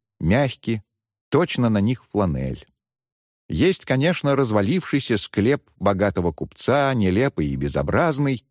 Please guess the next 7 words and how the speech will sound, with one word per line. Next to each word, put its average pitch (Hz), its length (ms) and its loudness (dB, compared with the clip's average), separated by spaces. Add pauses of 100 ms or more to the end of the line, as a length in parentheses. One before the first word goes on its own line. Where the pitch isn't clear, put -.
(380)
из 110 160 0
черных 135 580 -2
окон 131 440 0
дыр 147 220 0
которого 90 520 0
пахнет - 600 -2
нечистотами. 73 840 -4